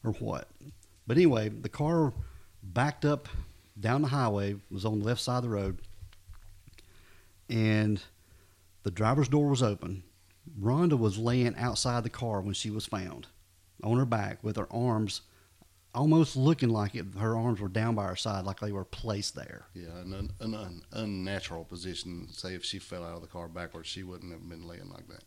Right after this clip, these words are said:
Speaker 1: No. Uh-uh. All right, let's get into some of the eyewitness stuff here.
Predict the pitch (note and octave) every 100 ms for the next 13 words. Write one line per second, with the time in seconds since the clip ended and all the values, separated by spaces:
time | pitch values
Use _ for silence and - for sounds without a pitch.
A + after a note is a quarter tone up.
0 | - A#2 G#2+ F2+ E2 - - - A2 -
1 | E2 - - - - - - - C3+ A#2+
2 | A#2 C3+ E3+ - F#3 F3 C3 A#2 F#2+ -
3 | - - - - - - D3 A#2+ G2+ G2
4 | F2+ E2 - - - - - - - -
5 | - - A2 A2+ G#2+ A2+ - G2+ G2 -
6 | - - - - - G2+ F2+ - F2 -